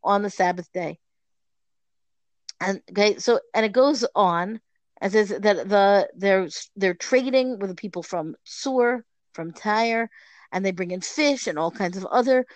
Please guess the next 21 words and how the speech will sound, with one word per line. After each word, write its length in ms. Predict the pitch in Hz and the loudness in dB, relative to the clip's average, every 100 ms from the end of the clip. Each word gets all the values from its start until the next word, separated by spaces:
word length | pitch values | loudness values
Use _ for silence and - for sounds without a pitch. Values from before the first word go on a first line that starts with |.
| - _ 208 | -20 _ -4
merchant 480 | 233 240 - 226 - _ - | 0 0 -2 -6 -8 _ -10
goods, 520 | 208 233 226 196 - - _ _ _ _ _ - | 2 4 4 0 -14 -16 _ _ _ _ _ -4
and 140 | 202 | 0
they 100 | 226 | 0
sell 380 | 220 - 240 349 | 0 0 4 4
them. 160 | 262 180 | 2 -2
There's 180 | 196 | -2
all 120 | 226 254 | 0 0
kinds 200 | 262 214 | -2 -2
of 60 | |
transaction 580 | - 226 233 320 359 262 | 0 0 2 2 0 -2
going 220 | 214 208 | 0 0
on 140 | 208 180 | 0 0
on 160 | 202 | -2
Shabbat 520 | 202 208 262 285 - - _ _ - | -2 2 2 2 -2 -20 _ _ -4
with 260 | 240 254 208 - | 0 0 -2 -4
Bnei 280 | 196 202 196 | -2 -2 -2
Israel 380 | 196 208 190 180 - | -2 0 0 0 -2
and 160 | 208 | 0
in 220 | 208 196 185 | 0 -2 -2
Jerusalem. 540 | 180 175 - - 185 | -6 -8 -10 -14 -16